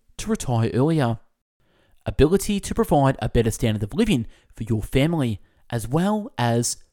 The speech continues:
future generations. Philanthropy, access to better healthcare services in the future, investment choices.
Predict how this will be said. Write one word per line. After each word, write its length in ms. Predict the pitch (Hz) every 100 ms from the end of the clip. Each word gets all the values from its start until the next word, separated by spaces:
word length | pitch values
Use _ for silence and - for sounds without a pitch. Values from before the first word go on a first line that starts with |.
| _
future 480 | - 131 117 -
generations. 920 | 120 110 104 113 120 131 110 107 - - _ _ _ -
Philanthropy, 800 | 113 117 147 - 180 196 190 - _ - -
access 360 | 147 180 - 196
to 100 | -
better 160 | 143
healthcare 480 | 127 135 143 165 147
services 500 | - 151 143 - 151
in 120 | - 110
the 60 |
future, 460 | 104 226 - 247 233 - _ _
investment 440 | 240 226 123 123 107
choices. 640 | 131 151 - 113 -